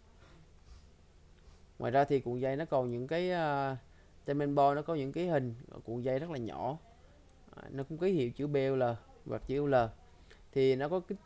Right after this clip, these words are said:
hình dạng của nó gần giống như điện trở. Nhưng mà chúng ta sẽ phân biệt nó bằng cách là nó ghi là chữ L. Thay vì điện trở nó ghi là ví dụ như R hai không hai một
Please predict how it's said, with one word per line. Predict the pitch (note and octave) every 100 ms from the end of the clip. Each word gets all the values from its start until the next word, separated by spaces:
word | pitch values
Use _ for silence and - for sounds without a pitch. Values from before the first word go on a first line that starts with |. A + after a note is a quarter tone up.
| -
hình | C#3+ C3+
dạng | B2+ A2
của | A#2+
nó | D#3
gần | D3 B2
giống | C3
như | E3+
điện | B2+ A#2+
trở. | A#2+ G#2+ D3 F#3+ - - - -
Nhưng | D#3 D3+
mà | A#2+ A#2
chúng | A2 D3+ E3+
ta | D3 C#3 C3+
sẽ | C3+ C3
phân | C#3+ B2+
biệt | A#2+
nó | C3 D3
bằng | C#3
cách | D3
là | D#3 B2 A#2 A#2
nó | D3
ghi | D3
là | C3+
chữ | A#2 B2+ C3+
L. | C3 B2+ A2 - - - -
Thay | C3+
vì | C3+
điện | B2+ A#2
trở | A2+ B2
nó | D#3+
ghi | D3+
là | C3+ A2+
ví | B2
dụ | D3
như | B2 A2+ B2+
R | B2 A#2 A#2+ B2 B2
hai | A#2+ B2+ C3 C3+
không | C#3 C#3
hai | C3+
một | B2+ A2+